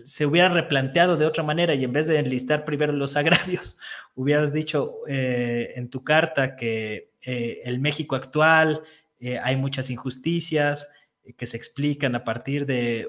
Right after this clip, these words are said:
una, un doloroso proceso derivado de, de quinientos años de colonialismo, del que todavía no nos recuperamos, este, que sería muy bueno que, que España se sumara a esta causa.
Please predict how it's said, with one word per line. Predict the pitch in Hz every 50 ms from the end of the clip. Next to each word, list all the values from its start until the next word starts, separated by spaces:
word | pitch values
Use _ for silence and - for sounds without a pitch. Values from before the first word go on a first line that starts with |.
| - -
una, | 127 135 139 135 131 123 123 120 117 113 113 101 -
un | - 135 139 135
doloroso | 135 131 127 123 123 135 139 143 139 143 - 127 131
proceso | - 120 117 - - 135 139 147 147 143 143 - 131 123 123 120 - _ _ - _ _ _ _ _
derivado | 135 117 123 120 120 120 117 123 127 127 127 123
de, | 120 117 117 113 113 - -
de | - 117 113 110 107 -
quinientos | - - 117 120 120 120 117 117 113 -
años | 120 120 120 117
de | 113 117
colonialismo, | - - 117 117 117 117 120 120 123 135 147 156 160 147 - 139 135 135 135 135 - _ _ _ _ _
del | 120 117 113 -
que | -
todavía | - - 127 127 127
no | 127 131
nos | 127 127 127 123 127
recuperamos, | 123 - - - - 127 127 143 156 156 156 151 143 135 131 131 131 - - - _ _ _ _ _ _
este, | - 120 113 - - - 120 113
que | - - 110
sería | - 120 123 139
muy | 139 143 135 131
bueno | 131 147 165 170 180 185 175 156 147 143 139 139
que, | - 123 120 113 - -
que | - 117 113 110 110 113 113 107 -
España | 110 - - - 131 131 131 123
se | - - -
sumara | - 127 123 135 139 151 151 151 143 135 131
a | 131
esta | 131 131 - 127 120
causa. | - 143 143 147 151 151 151 151 - - 135 123 127 127 -